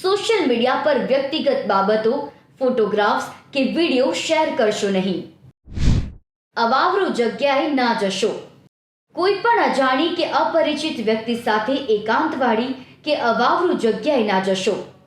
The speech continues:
ગરબા કાર્યક્રમ સ્થળે તમારો જવા આવવાનો રસ્તો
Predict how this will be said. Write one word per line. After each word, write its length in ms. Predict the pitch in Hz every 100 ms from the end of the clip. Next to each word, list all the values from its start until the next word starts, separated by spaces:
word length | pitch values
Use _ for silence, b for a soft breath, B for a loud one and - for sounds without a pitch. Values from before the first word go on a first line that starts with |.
| _ _ _ - 220
ગરબા 360 | 220 214 202 202
કાર્યક્રમ 460 | 196 220 247 294
સ્થળે 480 | 311 269 220 254 -
તમારો 420 | 220 214 277 349
જવા 320 | - 233 226
આવવાનો 440 | 262 254 - 226 208
રસ્તો 580 | 185 254 - 262 190